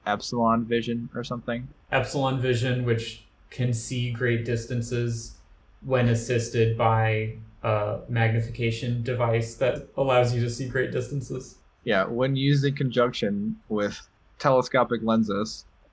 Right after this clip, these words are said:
Speaker 1: my epsilon vision will let me see. He goes and warns Skeletor that they're on their way. Skeletor is nonplussed. As usual, they ask him, "But what if they come here?"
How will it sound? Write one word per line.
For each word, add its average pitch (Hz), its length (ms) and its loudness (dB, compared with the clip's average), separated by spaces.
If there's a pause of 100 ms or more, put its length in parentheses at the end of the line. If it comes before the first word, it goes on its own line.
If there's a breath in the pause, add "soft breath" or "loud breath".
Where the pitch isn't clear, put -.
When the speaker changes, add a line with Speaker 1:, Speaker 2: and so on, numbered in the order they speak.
(140)
Speaker 1:
my 117 200 2
epsilon 110 420 -2
vision 104 300 -4
will 98 100 -6
let 110 140 -6
me 104 100 -8
see. 107 380 -4 (280)
He 143 140 0
goes 135 380 2
and 123 120 2
warns 120 320 2
Skeletor 104 500 2
that 101 120 -2
they're 107 160 4
on 104 120 4
their 101 140 0
way. 95 380 0 (440)
Skeletor 104 560 0
is - 140 -4
nonplussed. 98 640 0 (420)
As 101 400 -6
usual, 110 400 4
they 104 140 4
ask 104 200 0
him, 113 120 4
"But 107 120 0
what 135 240 2
if 139 120 0
they 135 140 2
come 139 340 2
here?" 139 460 0